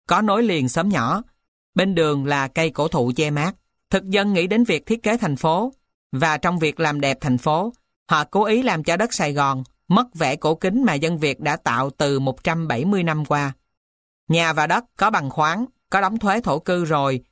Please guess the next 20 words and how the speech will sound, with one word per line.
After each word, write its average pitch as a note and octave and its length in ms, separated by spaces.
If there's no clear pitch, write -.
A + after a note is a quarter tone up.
đều D#3+ 280
mặc D#3 220
nhiên F#3 340
bị C#3 280
truất B3 200
hữu E3 420
theo F#3 180
quyết A#3+ 140
định C3+ 220
của C#3 180
đô E3+ 160
đốc, F#3 200
chỉ D#3 180
huy G3 240
quân E3+ 240
lực - 320
kiêm E3 240
chức A#3+ 200
thống A3 200
đốc, B3 160